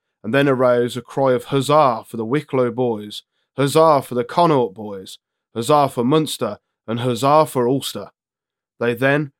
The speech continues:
recommenced the fight as if they were determined to make an end of their soldiering altogether upon Salisbury Plain. We had, I remember, four officers with us, and they did their best to pacify the pugnacious recruits.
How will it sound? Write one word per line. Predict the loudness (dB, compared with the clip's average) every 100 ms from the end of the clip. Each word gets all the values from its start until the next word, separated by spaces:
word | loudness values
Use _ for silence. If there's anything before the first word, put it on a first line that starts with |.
| _
recommenced | -4 -4 0 0 0 -2
the | -8
fight | -6 -4 -2 -4
as | -6
if | -6 -2
they | -2
were | -2
determined | -4 -6 -6 0 2 2 -4
to | -6
make | -8 -6 -6
an |
end | -4 -4
of | -4
their | -8 -10
soldiering | -6 -4 -4 -8 -14 -18 _ -8
altogether | -6 -4 -4 -2 -2 -4 -12 _ _
upon | -8 -4 -4
Salisbury | -4 -6 -8 -10 -12
Plain. | -6 -6 -6 -12 _ _ _ _ _ _ _
We | -6 -2
had, | 0 0 0
I | -2
remember, | 0 0 0 -2
four | -6 -2 0 -2
officers | -4 -8 -8 -8 -10
with | -14
us, | -16 -20 -20 _ _ _ _
and | 0
they | 0
did | 0 -2
their | -2 0
best | -2 -4 -8
to | -12
pacify | -8 -8 -6 -8 -6 -8 -10 _ _ _
the | -12
pugnacious | -8 -6 -2 -2 -2 -6 -8
recruits. | -8 -8 -6 -6 -6 -14